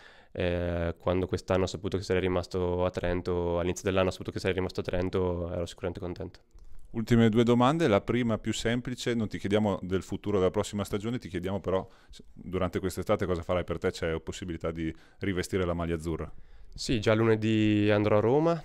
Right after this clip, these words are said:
Speaker 1: con il gruppo dei Giochi Olimpici Europei e andremo a Baku verso metà giugno, quindi vediamo cosa riusciremo a combinare.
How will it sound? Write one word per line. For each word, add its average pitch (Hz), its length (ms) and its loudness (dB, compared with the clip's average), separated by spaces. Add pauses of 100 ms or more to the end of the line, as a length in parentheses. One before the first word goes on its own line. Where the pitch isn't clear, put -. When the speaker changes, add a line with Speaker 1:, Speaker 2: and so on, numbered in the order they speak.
(140)
Speaker 1:
con 104 160 -2
il 98 80 0
gruppo 98 640 0
dei 98 100 -2
Giochi 101 200 -2
Olimpici 101 300 -2
Europei 107 520 0 (440)
e 95 420 2
andremo 98 320 2
a 95 60 2
Baku 95 540 2
verso 95 280 -2
metà 95 260 -2
giugno, 107 460 -2 (180)
quindi 90 540 -4
vediamo 92 320 -2
cosa 92 160 -2
riusciremo 90 640 -2
a 87 60 -6
combinare. 92 580 -2